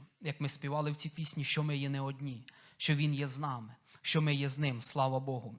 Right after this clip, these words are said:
І я б хотів би зачитати, це буде подячна молитва. Е,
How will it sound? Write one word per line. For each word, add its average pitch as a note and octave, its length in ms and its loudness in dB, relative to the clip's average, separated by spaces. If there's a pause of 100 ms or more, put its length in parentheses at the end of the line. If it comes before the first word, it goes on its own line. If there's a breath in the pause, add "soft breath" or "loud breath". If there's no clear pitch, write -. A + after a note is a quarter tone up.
І F3 140 -4
я G3+ 120 4
б G3 60 -4
хотів F#3 280 -2
би D#3+ 120 2
зачитати, D3 680 0 (1000)
це E3+ 120 -4
буде D#3 200 -2
подячна C#3 480 0
молитва. C3+ 520 -4 (1080 loud breath)
Е, A#2+ 440 -8